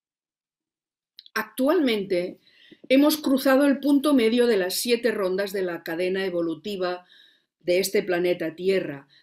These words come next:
la más densa de todos, y por lo tanto, la más fructífera espiritualmente,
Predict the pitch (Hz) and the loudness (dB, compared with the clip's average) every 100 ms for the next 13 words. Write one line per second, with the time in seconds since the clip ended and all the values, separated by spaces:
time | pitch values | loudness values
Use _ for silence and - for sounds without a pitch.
0 | - 175 196 226 208 220 208 196 170 156 | -8 -4 -2 -2 0 0 0 -2 -2 -4
1 | 156 143 156 170 - - - 226 226 220 | -8 -14 -12 -14 -16 -16 -10 -2 0 2
2 | 214 226 240 240 277 370 - _ _ _ | 2 2 0 0 0 0 -4 _ _ _
3 | _ _ - 240 240 269 339 - - 254 | _ _ -4 0 2 2 2 -2 -6 -6
4 | 269 - 320 320 247 202 185 185 - 196 | -6 -2 0 0 0 0 0 -2 -6 -6
5 | 196 196 190 180 185 196 165 156 143 | -6 -2 0 0 -2 -2 -4 -6 -10